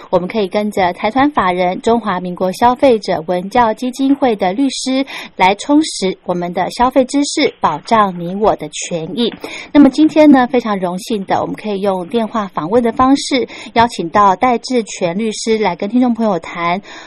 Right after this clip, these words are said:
无预期的收到业者所寄送的货品，我们可以怎么样正确的处理呢？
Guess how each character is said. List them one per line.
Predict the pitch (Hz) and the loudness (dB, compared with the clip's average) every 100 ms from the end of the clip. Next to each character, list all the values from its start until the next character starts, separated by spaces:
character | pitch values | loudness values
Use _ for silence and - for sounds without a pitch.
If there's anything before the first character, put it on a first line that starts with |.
| - | -8
无 | 220 240 | 0 2
预 | 277 349 | 4 4
期 | - - 202 | 2 -4 0
的 | 202 - - | 0 0 0
收 | 247 | 2
到 | 254 262 208 | 4 2 0
业 | 208 285 233 | 0 2 2
者 | 180 185 - - | 0 -2 -2 -4
所 | 185 165 | -6 -6
寄 | - 277 | -2 -2
送 | 240 254 | 0 0
的 | 208 | 0
货 | 190 - 294 | -2 2 2
品， | 254 - 269 285 | 2 -4 -6 -4
我 | 185 | -4
们 | 170 175 | -4 -6
可 | - 220 | -4 -4
以 | 233 - - | -4 -6 -2
怎 | 185 | 0
么 | 175 | -2
样 | 196 269 254 - - | 0 0 0 -6 0
正 | 311 226 | 2 2
确 | - 277 196 | 2 2 2
的 | - 180 - | 0 -4 -6
处 | - 196 | -8 -4
理 | 262 226 | -2 -2
呢？ | 196 226 | 2 2